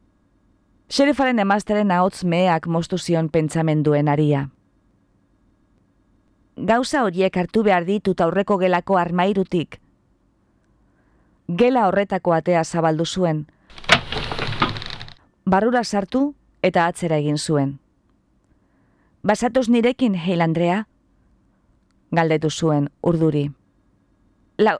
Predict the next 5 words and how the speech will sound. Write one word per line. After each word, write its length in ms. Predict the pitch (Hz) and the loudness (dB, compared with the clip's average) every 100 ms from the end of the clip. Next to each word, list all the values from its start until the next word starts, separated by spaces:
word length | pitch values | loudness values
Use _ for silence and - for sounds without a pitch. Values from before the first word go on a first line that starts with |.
| - | -2
lagundu-, 600 | 226 226 226 277 277 - _ _ _ - | 0 2 4 4 2 -2 _ _ _ 0
lagunduko 500 | 196 214 277 294 233 | 0 2 0 0 -2
zenidake 520 | 214 240 254 247 254 | 0 2 2 0 -2
gauzak 440 | 240 240 - 240 | 0 -2 -2 -4
hartzen?" 460 | 254 - - 220 185 | -4 -2 0 0 0